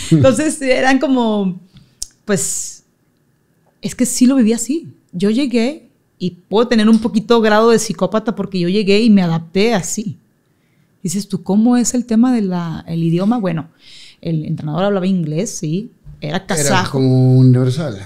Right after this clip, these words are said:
Speaker 2: Sí, era kazajo, pero era ruso. Más ruso que kazajo.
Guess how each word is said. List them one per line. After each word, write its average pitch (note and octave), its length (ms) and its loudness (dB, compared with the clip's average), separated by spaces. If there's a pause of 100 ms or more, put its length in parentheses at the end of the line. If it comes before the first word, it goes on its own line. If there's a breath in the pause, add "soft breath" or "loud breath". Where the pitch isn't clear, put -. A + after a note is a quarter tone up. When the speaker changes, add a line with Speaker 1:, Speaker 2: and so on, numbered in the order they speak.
(140)
Speaker 2:
Sí, D#4+ 340 0
era D#4 220 2
kazajo, C4 500 0
pero G3+ 140 2
era A3+ 160 6
ruso. B3 540 2 (180)
Más E3+ 260 -4
ruso E3 220 -6
que - 100 -6
kazajo. D#3+ 460 -14